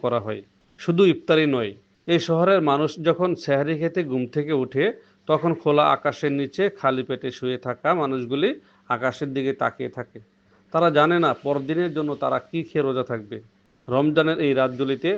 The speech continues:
তারা হয়তো আল্লাহর কাছে বেশি কিছু চায় না, শুধুমাত্র একটু সেহরি ছাড়া। এই দম্পতি তাদের জন্য সেহরির ব্যবস্থা করেছেন।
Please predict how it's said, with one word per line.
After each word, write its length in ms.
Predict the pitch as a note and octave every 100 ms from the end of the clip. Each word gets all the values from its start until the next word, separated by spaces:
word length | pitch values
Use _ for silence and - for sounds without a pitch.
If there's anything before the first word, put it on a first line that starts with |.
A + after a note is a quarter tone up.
| -
তারা 180 | C3 C3
হয়তো 280 | B2+ B2+ B2+ B2
আল্লাহর 300 | B2+ B2+ C3 -
কাছে 220 | - F3 B3 C3+ A#2+
বেশি 220 | C3+ D3+
কিছু 180 | C#3+ B2+ A#2+
চায় 180 | B2 A2+
না, 60 | G#2+ A2 _ _
শুধুমাত্র 580 | - B2+ C3 C3 - F#3 A#3 C#3+
একটু 220 | - C#3 B2 - _ -
সেহরি 320 | C#3 B2 B2
ছাড়া। 280 | A#2+ A2+ A2 - _ _
এই 60 | F3 E3
দম্পতি 400 | F3 E3+ G3+ F#3+
তাদের 340 | - D3 E3 E3+
জন্য 160 | F#3 A3 -
সেহরির 320 | D3+ D3 C#3
ব্যবস্থা 300 | C#3 C3+ C3+
করেছেন। 380 | B2 A#2 A#2 A2